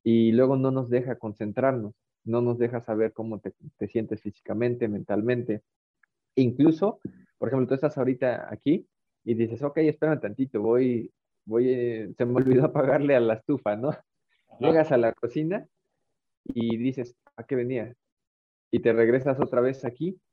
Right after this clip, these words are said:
Speaker 1: y dices, "Ah, sí, apagar la estufa", y te vuelves a regresar y, "¿A qué venía?". <laughs> Justamente porque,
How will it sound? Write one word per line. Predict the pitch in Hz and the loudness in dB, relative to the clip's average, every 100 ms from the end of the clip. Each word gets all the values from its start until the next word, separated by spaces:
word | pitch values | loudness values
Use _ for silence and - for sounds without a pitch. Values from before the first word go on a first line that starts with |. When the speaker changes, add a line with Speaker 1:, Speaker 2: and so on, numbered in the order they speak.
| _ | _
Speaker 1:
y | 110 | 2
dices, | 120 120 | 2 2
"Ah, | 139 - 160 127 | -6 -2 -4 -2
sí, | 123 | 0
apagar | 110 - 101 117 | 0 2 2 4
la | 117 110 | 4 2
estufa", | - 123 110 | 0 2 0
y | |
te | - | 2
vuelves | 123 151 | 0 0
a | 139 | -2
regresar | 117 113 151 | -2 -2 -2
y, | 143 - _ _ _ _ _ _ _ _ _ _ | -4 -8 _ _ _ _ _ _ _ _ _ _
"¿A | - | -10
qué | 127 | -6
venía?". | 123 123 131 | -4 -2 -4
<laughs> | - - - _ _ - | -4 -8 -16 _ _ 0
Justamente | 156 156 147 143 165 | 2 2 0 0 0
porque, | 156 131 - 123 113 | -4 -8 -10 -2 -2